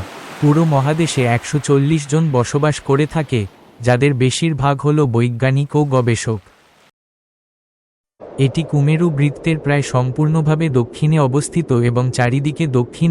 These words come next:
মহাসাগর দ্বারা বেষ্টিত, যা কুমেরু মহাসাগর নামেও পরিচিত। এই মহাদেশটির উপর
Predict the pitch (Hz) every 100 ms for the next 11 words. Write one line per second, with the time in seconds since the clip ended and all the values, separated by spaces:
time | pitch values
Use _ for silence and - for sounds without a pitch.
0 | 151 123 139 - 151 160 139 135 147 131
1 | - 170 151 107 95 - - - 117 127
2 | - 139 156 170 151 120 127 139 131 139
3 | 113 117 160 - 151 120 110 98 104 98
4 | - - - - - - 135 151 151 127
5 | 127 147 156 - 170 170 156 160